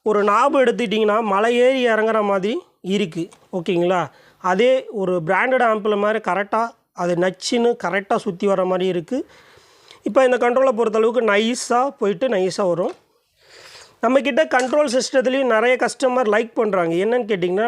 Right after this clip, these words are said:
லைஃப் வர்றதுக்கு காரணம் நம்ம பி சி பி. இந்த பி சி பி இ-, அதாவது முதல் முறையா ஆம்பிளிஃபையர்ஸில் வந்து பார்த்தீங்கன்னா, எனக்கு இதை பண்ணியே ஆகணும் அப்படின்ற ஒரு ஆசை. என்னன்னு கேட்டிங்கன்னா, நம்ம சால்டர் அடிக்கும்போது இந்த ரிவிட்டில் போயிட்டு அந்த சால்டரிங்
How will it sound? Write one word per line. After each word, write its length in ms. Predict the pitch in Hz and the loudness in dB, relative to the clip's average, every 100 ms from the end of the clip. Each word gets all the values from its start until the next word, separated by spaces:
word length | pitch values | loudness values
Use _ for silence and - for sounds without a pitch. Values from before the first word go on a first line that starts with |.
| 196 | 0
லைஃப் 260 | 196 233 | -2 -2
வர்றதுக்கு 400 | 233 208 175 175 | -4 -4 -4 -2
காரணம் 240 | 175 180 220 | 0 0 0
நம்ம 220 | 180 165 | -2 -4
பி 180 | 147 185 | -4 -6
சி 200 | - 156 | -6 -10
பி. 120 | 165 - - - - | -10 -18 -20 -20 -8
இந்த 180 | 220 226 226 _ | 0 0 0 _
பி 260 | - 285 320 | -2 2 2
சி 180 | - 285 | 0 -2
பி 160 | 196 208 156 _ _ _ _ _ _ _ - | -2 -4 -4 _ _ _ _ _ _ _ -14
இ-, 440 | 226 214 208 202 - _ - - _ | -4 0 0 -2 -6 _ -20 -20 _
அதாவது 360 | 175 220 262 277 | 0 2 2 2
முதல் 380 | 240 226 277 302 | 0 2 2 2
முறையா 300 | 277 254 262 | 2 4 4
ஆம்பிளிஃபையர்ஸில் 720 | 226 240 247 262 220 196 214 202 | 2 2 -2 0 -2 0 0 0
வந்து 220 | 190 220 | 0 -2
பார்த்தீங்கன்னா, 440 | 202 185 190 233 254 - _ _ | -2 0 0 0 -2 -6 _ _
எனக்கு 420 | 185 190 180 175 180 170 165 156 147 147 - _ _ _ - | -2 0 -2 -2 0 0 0 -4 -6 -14 -20 _ _ _ -10
இதை 180 | 208 190 | -2 0
பண்ணியே 540 | 165 190 233 262 277 254 | 0 0 0 0 2 4
ஆகணும் 400 | 220 226 220 220 | 4 2 2 0
அப்படின்ற 280 | 196 196 185 | 0 -2 -2
ஒரு 140 | 180 160 | 0 -2
ஆசை. 220 | 151 - | -4 -4
என்னன்னு 300 | 180 254 277 | -2 0 0
கேட்டிங்கன்னா, 320 | 233 214 240 247 | 0 0 0 0
நம்ம 120 | 202 | 0
சால்டர் 360 | 208 208 254 | 0 0 2
அடிக்கும்போது 480 | 240 185 202 196 220 | 0 0 -2 0 0
இந்த 420 | 233 208 190 170 160 | 0 0 0 0 0
ரிவிட்டில் 500 | 202 254 277 240 180 | 0 -2 -2 -2 0
போயிட்டு 280 | 214 208 240 | -2 0 0
அந்த 200 | 196 165 | 0 0
சால்டரிங் 480 | 185 185 208 196 | 0 -2 -2 -4